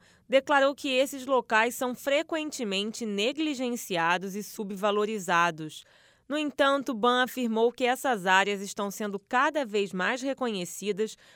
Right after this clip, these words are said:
como os corações das cidades, onde vive hoje metade da humanidade. Neste ano, a celebração ocorre após a adoção da Agenda dois mil e trinta de Desenvolvimento Sustentável,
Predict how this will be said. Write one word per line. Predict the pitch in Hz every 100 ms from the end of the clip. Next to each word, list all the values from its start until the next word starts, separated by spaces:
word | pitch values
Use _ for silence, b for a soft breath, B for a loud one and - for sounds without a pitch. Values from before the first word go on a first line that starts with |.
| b
como | 254 269
os | -
corações | 311 330 320 - 233 262 349 277
das | 196 175
cidades, | 190 165 160 156 151 - _
onde | 208 220 202
vive | 202 240 208 233
hoje | 202 226 240
metade | 277 277 - 202 208 202 190
da | 196
humanidade. | 190 185 180 156 156 151 147 156 139 _
Neste | 190 233 240 -
ano, | 240 240 277
a | 269
celebração | 262 247 240 240 214 - 254
ocorre | 262 233 - 233 262
após | 269 - 214 220 277 269
a | 247
adoção | 220 202 175 - 226 254
da | 214
Agenda | 185 196 196 190
dois | 190
mil | 185 196
e | 185
trinta | - 208 262 285 220
de | 185
Desenvolvimento | 180 180 180 180 175 180 175
Sustentável, | - 190 247 247 - 220 233 247